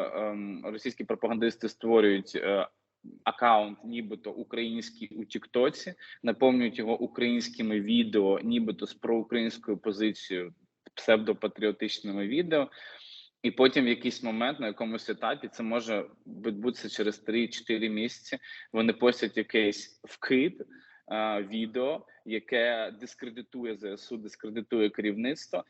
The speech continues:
Звідти воно самим пропагандистами поширюється,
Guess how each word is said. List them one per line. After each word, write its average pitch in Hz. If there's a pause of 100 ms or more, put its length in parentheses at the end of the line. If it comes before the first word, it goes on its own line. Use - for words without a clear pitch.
Звідти 123
воно 113
самим 120
пропагандистами 110
поширюється, 117